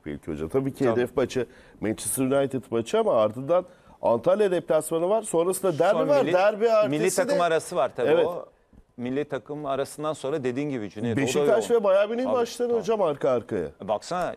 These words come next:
Speaker 1: Sonra yine deplasman.
Speaker 2: Çay-
Speaker 1: Çaykur Rizespor ligimizin iyi futbol oynayan
Speaker 2: Tabii.
Speaker 1: takımlarından İlhan Palut'la. Kasımpaşa Bayern Münih deplasmanı
Speaker 2: Evet.
Speaker 1: şeklinde gidiyor. Hani Kerem yedek olursa Serkan Korkmaz dedi ya, sürpriz olur. Aslında sürpriz de olmaz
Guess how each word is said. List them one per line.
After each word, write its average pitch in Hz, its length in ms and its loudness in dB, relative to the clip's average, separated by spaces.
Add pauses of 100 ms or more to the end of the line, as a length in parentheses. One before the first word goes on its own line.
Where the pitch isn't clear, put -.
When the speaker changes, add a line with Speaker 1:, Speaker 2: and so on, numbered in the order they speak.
(100)
Speaker 1:
Sonra 151 320 2
yine 214 260 2
deplasman. 151 540 0
Speaker 2:
Çay- 117 60 -4
Speaker 1:
Çaykur 160 320 0
Rizespor 147 400 -2
ligimizin 131 420 -4
iyi 151 120 0
futbol 202 280 -4
oynayan 170 340 2
Speaker 2:
Tabii. 123 80 -2
Speaker 1:
takımlarından 110 460 -4
İlhan 104 260 0
Palut'la. 92 560 -6 (680)
Kasımpaşa 226 560 0
Bayern 214 240 2
Münih 185 240 -4
deplasmanı 95 560 -4
Speaker 2:
Evet. 104 100 -6
Speaker 1:
şeklinde 85 380 -8
gidiyor. 151 360 -6 (460)
Hani 127 300 -2 (120)
Kerem 156 360 2
yedek 160 280 0
olursa 156 340 -2
Serkan 151 380 0
Korkmaz 147 480 -2
dedi 170 160 -4
ya, 214 100 -4
sürpriz 151 380 -8
olur. 185 300 -2 (360)
Aslında 127 360 -2
sürpriz 139 360 -4
de 170 40 0
olmaz 160 540 2